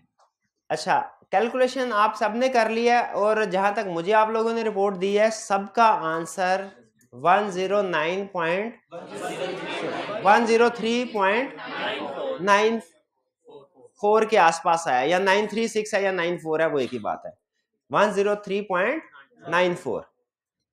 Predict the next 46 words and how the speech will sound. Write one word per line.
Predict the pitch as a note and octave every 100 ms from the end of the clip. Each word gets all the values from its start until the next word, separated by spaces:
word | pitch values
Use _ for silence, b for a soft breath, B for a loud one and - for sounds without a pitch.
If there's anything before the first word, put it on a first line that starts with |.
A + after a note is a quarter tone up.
| _ _ -
क्लियर? | G3+ A3 A#3+ A#3
कोई | A#3+ A3+
प्रॉब्लम | G#3+ F#3+ F#3+ A3+ A3+
तो | A3+
नहीं | A3+
किसी | G#3 G3 D#3+
को | C3+
है? | A#2 - -
कैलकुलेशन | F#3+ G3 G#3+ A#3
हो | G#3 F#3+
गई | G3+
आसानी | F#3+ D3+ B2
से। | C3 -
चलिए, | F#3 C#3+ - b b -
अच्छा, | A#3 D4
अब | C4
ये | C4
उसकी | C#4+ C#4+
पहली | C#4+ A3 B3 C#4
रिक्वायरमेंट | B3+ A#3 A3+ A#3
थी, | A#3
मार्केट | G#3+ E3+ F3 E3
वैल्यू | D#3 D3+
कैलकुलेट | D3 C3 B2+ G#2+
करना | A#2 G#2+
है, | A2
प्राइस। | A2 F#2 _ _ _
दूसरी | D#3 A#3 D#4+ D4+
रिक्वायरमेंट | C#4+ B3+ C4 A#3+
क्या | G3+
है? | C#3+ - B B _
ग्रॉस | D3 A3 B3 C#4 C#4+ C4+
रिडेम्पशन | C4+ C4 A3+ A#3 A3+ B3+ B3+
यील्ड। | G#3+ G3+ G#3 D3 - b b
पता | A3+ C4
नहीं | C4+ C#4
क्या | A#3+
होती | B3 A#3+ B3
है, |
जिंदगी | F#3 F#3+ F#3+ G3+
में | B3 B3+
पहली | G3 F3+ G#3+
दफा | A#3+ B3
सुन | B3 G3
रहे | B2+ G#2+
हैं, | G#2+